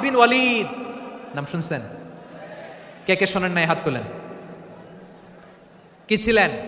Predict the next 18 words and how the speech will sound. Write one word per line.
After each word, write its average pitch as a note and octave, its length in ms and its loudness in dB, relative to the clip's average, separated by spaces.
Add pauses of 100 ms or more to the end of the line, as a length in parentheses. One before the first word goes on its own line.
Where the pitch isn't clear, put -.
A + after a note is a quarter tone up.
(800)
বীর A3 520 4
যোদ্ধা। D3 580 8 (1400)
বীর A#3 460 4
যোদ্ধা G3+ 320 8
ছিলেন G3+ 300 4
খালিদ F3+ 360 4
বিন D3+ 160 -2
ওয়ালিদ, C3+ 220 0 (320)
কিন্তু F#3+ 240 0
তিনি F3+ 220 0
ইসলাম F#3 360 0
ধর্ম E3 240 0
গ্রহণ D#3+ 220 -2
করেছেন D3 340 -4
অনেক C#3+ 540 -6
দেরিতে, C3 320 -2
অষ্টম G#3 400 4
হিজরিতে। D#3 440 0